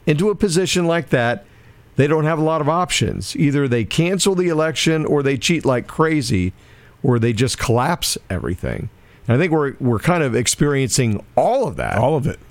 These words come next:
Speaker 2: And you have Donald Trump to thank for all that.
Speaker 1: Exactly.
Speaker 2: 'Cause he
Speaker 1: He
Speaker 2: put it
Speaker 1: exposed
Speaker 2: on.
Speaker 1: it.
Speaker 2: Exactly. If,
Speaker 1: Yeah.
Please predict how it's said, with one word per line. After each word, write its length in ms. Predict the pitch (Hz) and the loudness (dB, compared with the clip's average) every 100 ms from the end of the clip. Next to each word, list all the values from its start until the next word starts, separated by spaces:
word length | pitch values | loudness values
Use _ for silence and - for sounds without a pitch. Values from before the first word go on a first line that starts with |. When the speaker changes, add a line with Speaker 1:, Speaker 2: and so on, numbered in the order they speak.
| 117 | -2
Speaker 2:
And 180 | 123 151 | 2 2
you 80 | |
have 200 | 143 156 | 0 0
Donald 340 | 120 165 196 151 | 0 0 0 0
Trump 260 | 151 185 | 0 0
to 80 | - | -2
thank 320 | - 151 214 | 0 0 0
for 100 | - | 0
all 180 | 117 95 | 0 0
that. 280 | 92 85 85 - | 0 0 -4 -2
Speaker 1:
Exactly. 580 | 104 101 156 175 - - | 0 2 0 -2 -4 0
Speaker 2:
'Cause 140 | 110 | 2
he 120 | 131 165 | 2 2
Speaker 1:
He 60 | |
Speaker 2:
put 120 | 165 160 | 0 0
it 40 | |
Speaker 1:
exposed 320 | 170 160 151 | 0 0 -2
Speaker 2:
on. 60 | 98 | -2
Speaker 1:
it. 100 | 117 | 0
Speaker 2:
Exactly. 800 | 123 120 139 170 196 - 117 110 | 0 0 0 -2 -2 0 2 2
If, 60 | |
Speaker 1:
Yeah. 100 | 107 | 2